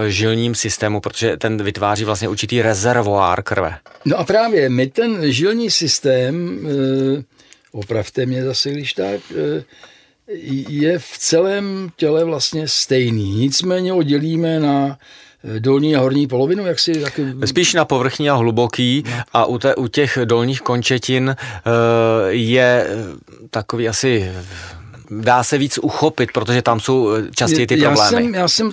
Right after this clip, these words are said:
Speaker 2: tou otázkou mířil k tomu, jestli, eh, je na tom dolní polovina těla hůř než, než horní v tomhle, s tom, s tím nebezpečím.
Speaker 1: Dá se to tak říct. Je, je to
Speaker 2: Aha.
Speaker 1: tak, je to tak.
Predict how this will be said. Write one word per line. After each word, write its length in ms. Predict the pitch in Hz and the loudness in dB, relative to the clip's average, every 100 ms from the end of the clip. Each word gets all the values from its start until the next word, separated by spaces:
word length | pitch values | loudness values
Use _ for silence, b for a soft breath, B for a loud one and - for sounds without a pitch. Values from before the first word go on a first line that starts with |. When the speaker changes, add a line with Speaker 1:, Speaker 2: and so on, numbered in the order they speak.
| - | -2
Speaker 2:
tou 140 | 220 196 | 0 2
otázkou 500 | 175 208 202 - 214 | 2 2 0 0 0
mířil 580 | 190 190 165 202 202 196 156 139 | 2 2 2 4 2 0 -4 -4
k 60 | |
tomu, 320 | - 175 196 | 0 0 2
jestli, 540 | 190 180 - 180 185 175 B B B B | 2 2 0 2 2 2 B B B B
eh, 80 | 139 | 0
je 260 | 143 151 160 | 2 2 2
na 100 | 180 | 2
tom 200 | 202 160 | 2 4
dolní 400 | 147 151 170 170 | 4 4 2 2
polovina 520 | 175 175 180 180 175 | 2 4 4 2 0
těla 300 | 170 175 151 | 2 2 4
hůř 520 | 139 165 180 - - | 2 0 0 -2 -2
než, 320 | 170 165 - | 0 0 0
než 180 | 175 165 | 0 0
horní 440 | 139 156 160 175 | 2 2 0 -2
v 80 | 170 | -4
tomhle, 300 | - 165 170 | -4 -2 -2
s 80 | 165 | -4
tom, 160 | 170 170 - | -6 -6 -6
s 120 | - | -2
tím 120 | 165 | 0
nebezpečím. 760 | 160 165 - 156 - 151 180 175 _ | 0 0 -2 -2 -2 -4 -6 -14 _
Speaker 1:
Dá 140 | 117 120 | 0 2
se 120 | 143 | 2
to 100 | 131 | 2
tak 140 | 131 | 2
říct. 260 | 113 98 - | 0 -2 0
Je, 180 | 110 131 | 2 2
je 120 | 127 127 | 2 0
to 80 | 135 | 2
Speaker 2:
Aha. 40 | |
Speaker 1:
tak, 260 | 107 117 92 | 2 2 2
je 100 | 117 | 0
to 120 | 123 | 0
tak. 240 | 110 95 | -4 -6